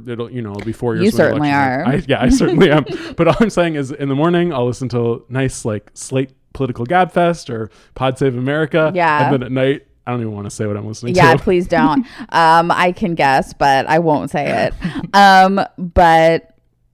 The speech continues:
Speaker 2: yeah, I, I mean, I get it. I can't listen to, I certainly can't listen to Slate Political Gabfest. It's, like, so elite. I
Speaker 1: It is
Speaker 2: can't.
Speaker 1: really bad.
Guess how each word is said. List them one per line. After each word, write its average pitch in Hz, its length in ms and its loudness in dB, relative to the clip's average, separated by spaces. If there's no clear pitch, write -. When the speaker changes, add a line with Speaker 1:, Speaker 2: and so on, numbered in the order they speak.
Speaker 2:
yeah, 190 380 6
I, 254 260 6
I 240 160 4
mean, 285 200 4
I 269 100 4
get 170 180 2
it. 160 140 2
I 190 140 4
can't 202 400 -4
listen 160 380 -2
to, 151 220 -6
I 165 60 -4
certainly 190 380 -2
can't 175 200 -6
listen 160 260 -4
to - 80 -20
Slate - 340 -8
Political 143 400 -4
Gabfest. 143 800 -4
It's, 143 160 -10
like, 120 240 -6
so 147 320 -2
elite. 135 360 -4
I 160 80 2
Speaker 1:
It 156 60 2
is 143 80 -4
Speaker 2:
can't. 190 360 -2
Speaker 1:
really 120 260 -10
bad. 113 360 -18